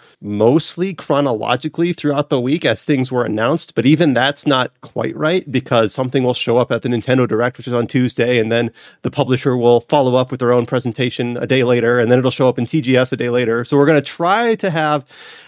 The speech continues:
every announcement kind of bundled together to the best extent that we can.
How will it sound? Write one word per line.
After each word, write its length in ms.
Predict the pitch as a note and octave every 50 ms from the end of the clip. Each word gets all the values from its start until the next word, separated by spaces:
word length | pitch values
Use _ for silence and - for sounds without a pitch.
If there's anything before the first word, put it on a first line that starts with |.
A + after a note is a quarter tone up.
| _ -
every 520 | - C#3+ D#3 D3 C3 E3 E3 D#3+ D3 A2+ - _ _ _ _ _ -
announcement 560 | C#3 C3+ C3+ C#3+ C#3 C#3 C3 - - C#3 B2+
kind 220 | - - C#3+ C3 B2
of 160 | A#2 G2 F2+
bundled 400 | - B2 B2+ C3+ D3+ D3 C#3+ C3
together 480 | - D#3 B2 C#3 B2 A#2 A#2+ A#2+ B2
to 120 | B2+ - -
the 100 | G#2+ G#2+
best 320 | F2 - C3+ C#3 C3 -
extent 360 | E3 - - - D#3+ C#3+ C#3+
that 140 | - C#3 C3
we 100 | B2 A#2+
can. 600 | - - - - E3 C3 A2 G2 G#2 A2 C3+ B2+